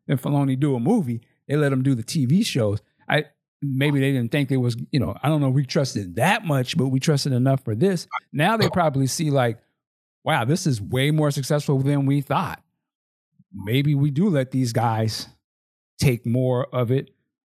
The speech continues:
Or, or maybe they look at it as like, "Well, they working under Kathleen Kennedy, so she must have something to do with," you know what I mean? Like, I can see both sides of it. Either way, at the end of the day, they winning. They still win either way.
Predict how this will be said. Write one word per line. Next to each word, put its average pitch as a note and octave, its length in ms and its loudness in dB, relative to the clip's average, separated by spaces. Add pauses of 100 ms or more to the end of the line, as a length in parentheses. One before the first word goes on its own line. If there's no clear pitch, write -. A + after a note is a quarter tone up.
(140)
Or, A#2 160 -6
or A#2 140 0
maybe C#3+ 300 0
they C#3+ 160 0
look D3+ 220 0
at D3+ 160 2
it D3+ 100 2
as C#3+ 140 -2
like, C#3+ 300 0 (540)
"Well, B2 540 0
they C#3 200 -2
working D#3+ 300 0
under D#3 160 -2
Kathleen D#3 460 0
Kennedy, C3+ 580 0 (1300)
so F2 180 -2
she D3+ 220 -2
must F#3 200 0
have F#3+ 140 0
something C4+ 280 -2
to A3 40 0
do D#3+ 180 2
with," D#3+ 120 -6
you A3 60 -2
know C4 80 2
what B3 60 0
I - 20 -2
mean? B3 160 0
Like, G3 180 0
I G3+ 100 0
can G#3 140 -4
see G3+ 220 0
both D3 320 0
sides C#3+ 360 0
of D#3 140 2
it. D3+ 140 0 (260)
Either A3+ 320 2
way, F3 260 0
at E3 120 -2
the D#3 60 -10
end E3+ 120 2
of D#3+ 60 0
the D3 80 0
day, F3 400 2 (260)
they F3 140 2
winning. F#3 360 0 (160)
They F3 80 2
still A#3+ 300 2
win G#3 180 2
either F3+ 200 2
way. G#3 260 -2